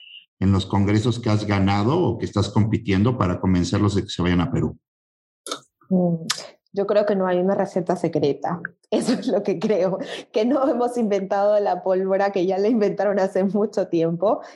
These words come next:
Speaker 2: y lo que, que tenemos que hacer es creer en nuestro producto, ¿no? Nuestro producto, nuestro destino o servicio o lo que tengamos.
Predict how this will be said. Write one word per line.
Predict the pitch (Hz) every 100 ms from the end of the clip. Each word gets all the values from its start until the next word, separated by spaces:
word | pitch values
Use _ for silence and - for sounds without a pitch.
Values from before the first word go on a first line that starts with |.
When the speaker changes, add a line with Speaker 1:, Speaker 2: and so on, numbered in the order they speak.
| -
Speaker 2:
y | 220 208
lo | 196
que, | 190
que | 185
tenemos | 180 175 190 208
que | 202
hacer | 180 190 196
es | 202
creer | 196 175 180 196 214
en | 214 196
nuestro | 190 175 - 175
producto, | 170 180 185 180 156 151
¿no? | 165 349
Nuestro | 226 175 185
producto, | 165 160 190 - 233
nuestro | 175 - 156
destino | 151 - 208 262
o | 202
servicio | 165 170 196 214 247
o | 214
lo | 185
que | 165
tengamos. | 170 190 202 147